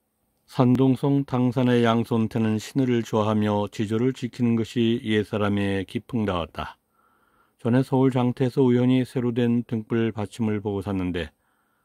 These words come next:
집에 와서 갈고 닦으니까 철제가 아니고 은이다.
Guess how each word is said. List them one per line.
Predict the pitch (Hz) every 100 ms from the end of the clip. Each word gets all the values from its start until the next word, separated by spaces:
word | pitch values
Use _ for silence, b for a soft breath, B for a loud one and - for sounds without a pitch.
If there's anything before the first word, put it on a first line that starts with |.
| _ _
집에 | - 117
와서 | 113 110 131 135 135
갈고 | - 120 123
닦으니까 | 123 - 131 120 - 123 120 -
철제가 | - 123 - 135 120 117 120 _
아니고 | - 107 104 104 104 -
은이다. | 95 90 82 73